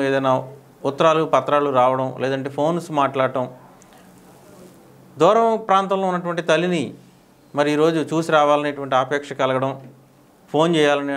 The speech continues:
అనిపించడం, ఫోన్ చేయటం, ఇటువంటి కార్యక్రమాలన్నీ కూడా మరి మేషరాశి వారికి ఈరోజు కలిగేటువంటి అవకాశం ఉంది.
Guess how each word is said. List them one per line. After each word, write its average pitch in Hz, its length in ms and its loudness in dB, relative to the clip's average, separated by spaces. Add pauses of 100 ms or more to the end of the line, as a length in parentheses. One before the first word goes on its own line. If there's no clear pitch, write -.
(120)
అనిపించడం, 131 440 -6 (280)
ఫోన్ 139 260 -4
చేయటం, 131 260 0 (240)
ఇటువంటి 143 380 -2
కార్యక్రమాలన్నీ 131 640 -2
కూడా 120 160 2 (580)
మరి 113 220 -4
మేషరాశి 123 440 -4
వారికి 117 260 -6
ఈరోజు 113 280 -2 (1600)
కలిగేటువంటి 113 540 -2 (160)
అవకాశం 131 380 0
ఉంది. 180 140 0